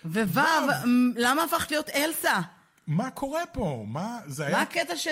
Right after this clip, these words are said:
Speaker 1: נשים עם ים סוער שהן
Speaker 2: כן,
Speaker 1: צריכות
Speaker 2: שהן
Speaker 1: לעבור אותו
Speaker 2: צריכות
Speaker 1: בשביל
Speaker 2: לעבור
Speaker 1: להגיע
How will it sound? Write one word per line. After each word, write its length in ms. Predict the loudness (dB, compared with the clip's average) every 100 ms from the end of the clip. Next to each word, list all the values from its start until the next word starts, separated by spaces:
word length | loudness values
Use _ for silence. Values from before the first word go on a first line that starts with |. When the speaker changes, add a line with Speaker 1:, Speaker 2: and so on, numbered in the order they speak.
| -2
Speaker 1:
נשים 340 | -2 -4 -4
עם 160 | -2 0
ים 320 | 2 2 0
סוער 340 | -2 -2 -2 -2
שהן 160 | -4 -4
Speaker 2:
כן, 40 |
Speaker 1:
צריכות 180 | -2 0
Speaker 2:
שהן 80 | 2
Speaker 1:
לעבור 220 | 0 0
אותו 120 | 0 0
Speaker 2:
צריכות 120 | -2
Speaker 1:
בשביל 180 | -2 0
Speaker 2:
לעבור 180 | 0
Speaker 1:
להגיע 80 | 2